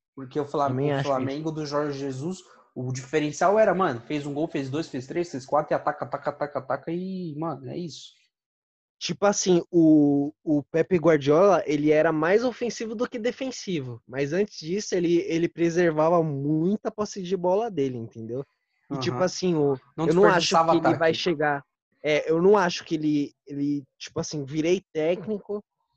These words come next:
Speaker 2: eu já vou chegar mandando o time pra cima e já era. Eu acho que ele vai preservar a segurança, entendeu?
Speaker 1: Uhum.
Speaker 2: Eu acho que ele vai chegar ali, ó, vamos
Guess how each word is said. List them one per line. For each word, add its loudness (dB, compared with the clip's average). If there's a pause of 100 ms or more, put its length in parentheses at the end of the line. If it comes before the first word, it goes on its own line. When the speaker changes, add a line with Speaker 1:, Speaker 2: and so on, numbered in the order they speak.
(180)
Speaker 2:
eu -8
já 0
vou 0
chegar 0
mandando 0
o -4
time -6
pra -6
cima -8
e -10
já -2
era. -2
Eu -10
acho -10
que -14
ele -10
vai -6
preservar -6
a -2
segurança, -6
entendeu? -16 (320)
Speaker 1:
Uhum. -14 (120)
Speaker 2:
Eu -10
acho -10
que -12
ele -8
vai -2
chegar -6
ali, -2
ó, -2
vamos -14